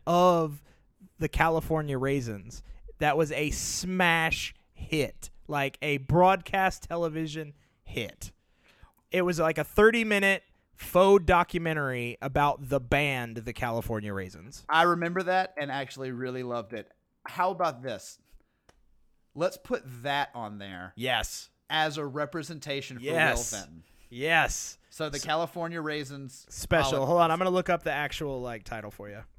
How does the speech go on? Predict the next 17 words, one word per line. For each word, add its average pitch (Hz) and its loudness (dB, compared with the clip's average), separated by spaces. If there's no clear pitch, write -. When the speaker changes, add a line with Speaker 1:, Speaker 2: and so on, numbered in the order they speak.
Speaker 1:
Um, 131 -2
but 139 -2
yes, 131 -4
I 160 -2
would 170 -6
feel 139 -6
so 185 2
good 135 -4
about 127 -6
Speaker 2:
Okay. 107 -4
Speaker 1:
that. 117 -10
Speaker 2:
I 156 -2
am, 156 -8
I'm 143 -4
okay 117 -10
with 85 -16
that. 76 -20